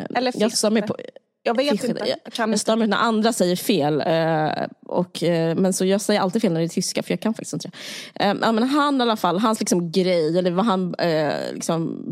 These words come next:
Speaker 2: brought to the table var att, eh, prata om the ich, alltså jag,
Speaker 1: Mm.
Speaker 2: jaget, or the I, som, som,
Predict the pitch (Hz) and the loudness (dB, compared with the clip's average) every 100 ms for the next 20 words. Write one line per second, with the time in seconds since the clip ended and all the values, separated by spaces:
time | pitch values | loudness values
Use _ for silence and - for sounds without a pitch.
0 | 165 196 175 - 175 175 262 226 202 175 | -4 0 0 0 -4 0 0 2 0 -2
1 | 175 - - - 175 - 160 - _ _ | -4 -12 -12 -2 0 0 -2 -6 _ _
2 | _ _ _ - _ - - 165 156 156 | _ _ _ -20 _ -16 -6 -4 -2 -4
3 | 156 - 208 180 - - - 208 - 196 | -6 -2 0 0 -2 0 0 0 -2 -2
4 | 180 185 208 156 - - - - 214 - | 0 2 0 -2 -6 -12 -10 -6 -2 -2
5 | - - - 185 202 233 - - 208 202 | -6 -12 -4 0 2 0 -4 -4 0 2
6 | 202 185 - 170 165 175 - 170 143 135 | 2 -2 -2 0 0 0 0 0 0 -2
7 | 170 - - - - 180 - _ _ _ | -4 -10 -18 -8 -2 -2 -4 _ _ _
8 | - - 190 160 156 156 | -6 -2 0 0 0 -2